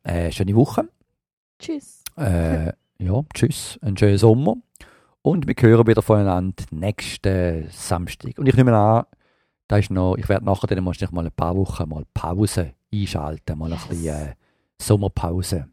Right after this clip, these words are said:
Speaker 2: Yes.
Speaker 1: Lau, ich brauche mal
Speaker 2: <laughs> Ich freu
Speaker 1: Ferien.
Speaker 2: mich.
Speaker 1: Freust du dich?
Speaker 2: Ja.
Speaker 1: Ich würde eigentlich immer noch gerne das Videozeug machen, aber die Software ist einfach viel zu teuer. Also wenn jemand von euch mir sponsoren, vierhundertfünfzig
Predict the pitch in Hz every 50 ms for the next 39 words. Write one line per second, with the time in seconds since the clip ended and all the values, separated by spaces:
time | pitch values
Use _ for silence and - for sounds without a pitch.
0 | _ _ _ _ - 202 196 180 - - - - - - - - - - 98 107
1 | 110 - - 110 87 - 101 98 - - 90 87 87 226 220 226 233 233 233 233
2 | - - - - - _ - - - - - 113 131 135 - - - - _ _
3 | _ _ - 214 208 220 247 277 - - - 110 120 113 107 104 - 107 113 127
4 | 127 120 - 113 110 110 107 107 - - - 98 101 110 113 - 113 - - -
5 | 110 104 - 104 90 - - - - - - 101 98 - - 123 127 - - 147
6 | - 110 - - - - 123 135 - - - 107 110 107 - - _ _ _ -
7 | - - - _ _ _ _ _ - 110 - 113 131 190 196 - - - 143 135
8 | 139 127 117 - - 113 110 104 - - - 107 117 139 139 - 131 131 131 120
9 | 120 - - 123 120 120 110 - - 120 110 - - - -